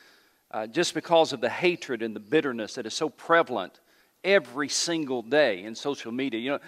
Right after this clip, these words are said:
I, I got convicted one day. Uh, Proverbs says, "Above all else, guard your heart because it's a wellspring of life." And I just had to get off social media because of what it was doing to my heart. I was losing a sense of peace in my own life.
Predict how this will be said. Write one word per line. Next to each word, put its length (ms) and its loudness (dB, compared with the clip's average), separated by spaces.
I, 280 6
I 20 4
got 240 4
convicted 460 2
one 160 2
day. 260 4
Uh, 100 2
Proverbs 720 6
says, 380 6
"Above 220 6
all 180 10
else, 180 6
guard 360 6
your 120 6
heart 400 2
because 300 -2
it's 120 -8
a 40 -10
wellspring 600 -2
of 100 -4
life." 340 2
And 100 2
I 120 4
just 180 -6
had 140 2
to 60 -4
get 160 2
off 180 4
social 320 -6
media 320 -4
because 400 -2
of 140 -8
what 140 6
it 100 0
was 140 -8
doing 240 0
to 80 -8
my 180 0
heart. 380 -4
I 60 -2
was 160 2
losing 480 2
a 60 -4
sense 480 -2
of 140 -16
peace 640 -4
in 120 -2
my 80 4
own 120 4
life. 400 4